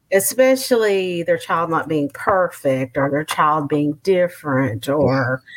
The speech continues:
Speaker 1: "What's wrong with my genes?" or "What's wrong with you? You're so rude. You shouldn't say anything. He's too young to say anything." But it's really quite the opposite. My brother-in-law kept hinting around that,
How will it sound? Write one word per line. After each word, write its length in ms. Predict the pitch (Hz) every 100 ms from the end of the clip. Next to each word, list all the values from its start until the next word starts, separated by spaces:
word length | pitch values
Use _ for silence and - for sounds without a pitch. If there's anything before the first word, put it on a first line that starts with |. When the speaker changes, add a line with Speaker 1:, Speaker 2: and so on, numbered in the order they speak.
| - _ -
Speaker 1:
"What's 260 | 214 214
wrong 220 | 233 220 196
with 120 | 180
my 280 | 196 214 208
genes?" 600 | 175 165 151 147 143 147
or 240 | 131 117 - _ _
"What's 340 | 160 180 -
wrong 160 | 190 185
with 200 | 165 -
you? 160 | 185 185
You're 220 | 165 175
so 220 | - 160
rude. 560 | 151 156 180 160 143 147
You 100 | 151
shouldn't 260 | - 165 156
say 160 | 185
anything. 300 | 180 170 156
He's 200 | 165 185
too 180 | - 190
young 340 | 165 165 165 151
to 100 | 151
say 240 | 156 156
anything." 500 | 147 143 - 131 156 _ _ _ _ _ _ _ -
But 120 | 196
it's 180 | 196 208
really 220 | 240 240
quite 320 | - 185 175
the 60 | 156
opposite. 680 | 165 170 160 - 165 - - _
My 140 | 202 196
brother-in-law 800 | 220 240 240 220 196 190 185 - _ -
kept 280 | - 247 -
hinting 280 | 247 233 220
around 420 | 196 220 254 208
that, 260 | 180 175